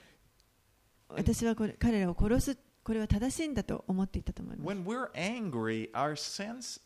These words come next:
Speaker 2: of justice gets perverted.
Speaker 1: 私たちが、えー、怒りを持っている時というのは、この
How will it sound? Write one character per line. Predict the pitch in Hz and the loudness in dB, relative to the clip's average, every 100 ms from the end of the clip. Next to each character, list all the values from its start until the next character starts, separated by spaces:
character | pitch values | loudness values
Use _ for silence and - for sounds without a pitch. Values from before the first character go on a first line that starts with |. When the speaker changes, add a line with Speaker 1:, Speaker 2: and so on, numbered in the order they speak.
| 127 | -8
Speaker 2:
of | 113 | -8
justice | 104 123 190 - - 92 - - - _ _ 107 | -8 -6 -4 -6 -8 -10 -10 -14 -16 _ _ -12
gets | 151 - - | -10 -10 -16
perverted. | - 113 90 113 123 95 - _ _ _ _ _ _ _ _ _ - | -16 -14 -8 -8 -8 -12 -18 _ _ _ _ _ _ _ _ _ -10
Speaker 1:
私 | 196 190 262 | -6 -2 -2
た | 302 | -4
ち | 285 240 | -6 0
が、 | 254 214 - - - 208 | 2 2 -2 -20 -20 -14
え | - - | -14 -6
ー、 | 208 | -6
怒 | - | -2
り | - 330 | 0 0
を | |
持 | 220 | -2
っ | 208 | -4
て | - | -4
い | |
る | 185 | -6
時 | - 175 | -6 -6
と | - | -4
い | 175 | -2
う | |
の | 170 | 0
は、 | 185 196 | 2 2
こ | 190 | 2
の | 180 175 | 0 0